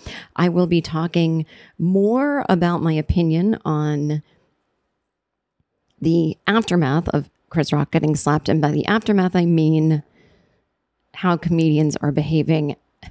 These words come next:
and acting as if somehow this has anything to do with them. Oy, um, that will be on the paid part. I will be talking about Louis C K winning a Grammy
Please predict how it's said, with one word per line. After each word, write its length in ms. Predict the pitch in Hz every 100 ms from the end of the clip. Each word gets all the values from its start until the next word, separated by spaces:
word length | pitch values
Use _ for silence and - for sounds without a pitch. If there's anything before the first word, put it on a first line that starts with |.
| _ - - -
and 160 | 330 -
acting 380 | 208 202 208
as 80 | 185
if 100 | 170
somehow 540 | - 156 165 147 139 135 - - _ _
this 180 | - 156
has 220 | 156 156
anything 320 | 156 156 151 147
to 60 |
do 120 | 147
with 200 | 147 143
them. 400 | 185 185 180 190 - - - - - - -
Oy, 280 | 196 175 147 170 _ -
um, 500 | 170 156 156 151 -
that 240 | 170 165 160
will 80 |
be 120 | 156 151
on 100 | 139
the 60 |
paid 280 | - 147 139
part. 220 | 156 151
I 100 | -
will 240 | 151 160 160
be 160 | 156
talking 460 | 151 151 143 151 143
about 480 | 143 135 135 135 -
Louis 220 | 151 151
C 140 | - 143
K 200 | 147 135
winning 540 | 147 175 185 165 139 -
a 100 | 143
Grammy 640 | 143 156 254 226 220 214